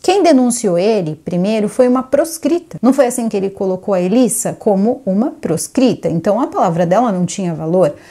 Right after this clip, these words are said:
Os outros eram membros que tinham abandonado?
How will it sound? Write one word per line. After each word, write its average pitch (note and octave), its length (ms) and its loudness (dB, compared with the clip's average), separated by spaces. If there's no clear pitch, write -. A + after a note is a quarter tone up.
Os G#3 240 4
outros F4 420 2
eram C#4+ 200 2
membros A3+ 460 0
que A3 120 -4
tinham G3+ 300 -4
abandonado? F3 840 -2